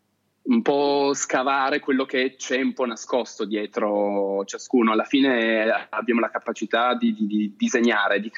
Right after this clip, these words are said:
fare qualcosa, di, di dipingere, di, di, di creare, ehm, qualcosa che non c'è nel reale. Ok, quindi può,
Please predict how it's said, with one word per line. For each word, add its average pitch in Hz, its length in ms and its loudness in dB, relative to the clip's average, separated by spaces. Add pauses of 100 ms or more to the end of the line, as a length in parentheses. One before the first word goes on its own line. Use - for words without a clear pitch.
(100)
fare 113 220 0
qualcosa, 123 460 0
di, 113 140 -2
di 110 100 -4
dipingere, 110 560 0
di, 107 140 -2
di, 107 100 -2
di 104 100 -6
creare, 113 540 0 (480)
ehm, 98 1160 0
qualcosa 120 420 0
che - 120 -2
non 110 240 2
c'è 110 160 0
nel 117 160 2
reale. 101 600 -2 (680)
Ok, 98 260 -4
quindi 117 200 2
può, 131 100 0